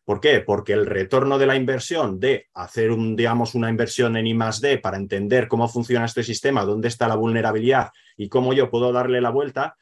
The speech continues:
pues es algo extremadamente rentable, ¿vale? Entonces, aquí tenemos típicamente las bandas de cri-, de crimen organizado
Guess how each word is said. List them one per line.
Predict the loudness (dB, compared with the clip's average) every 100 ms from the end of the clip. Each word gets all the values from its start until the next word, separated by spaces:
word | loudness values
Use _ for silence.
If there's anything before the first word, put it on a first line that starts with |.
| _ _
pues | -6 -2
es | 0
algo | 2 2 2
extremadamente | -2 -2 2 2 0 -4 -6
rentable, | -6 -4 -4 -4 -10 _
¿vale? | -8 -6
Entonces, | -4 -2 -2 -4 -14 -20 _ -8
aquí | -2 0
tenemos | 2 4 4 2 -2 -10 _
típicamente | -2 -2 0 0 0 0 0 0 2
las | 0 -2
bandas | -4 -4 -2
de | -4
cri-, | -4 -6 -6
de | -6 -4
crimen | -2 -2 -2
organizado | -2 -2 -2 0 0 0